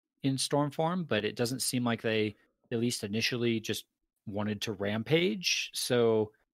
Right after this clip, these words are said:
maybe they're, they're, like, being called to, you know, unite with the rest of their brethren, or there's a, a much bigger objective that they have that they're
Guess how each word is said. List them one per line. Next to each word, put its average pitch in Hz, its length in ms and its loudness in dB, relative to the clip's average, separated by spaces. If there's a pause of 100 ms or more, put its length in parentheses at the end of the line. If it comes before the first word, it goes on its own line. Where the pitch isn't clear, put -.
(300)
maybe 123 240 2
they're, 113 440 6
they're, 113 180 0
like, 107 260 2 (140)
being 104 260 -2
called 120 680 6 (100)
to, 117 640 0 (400)
you 110 120 -2
know, 98 280 -4 (720)
unite 113 380 0
with 107 100 -4
the 107 80 -4
rest 104 240 -4
of 110 100 -4
their 104 200 2
brethren, 120 880 0
or 98 560 -2 (340)
there's 98 280 -2
a, 95 340 -4
a - 60 -12
much - 280 -6
bigger 113 640 2 (380)
objective 120 560 2
that 120 160 -6
they 120 140 4
have 120 760 2 (400)
that - 100 -20
they're 104 440 0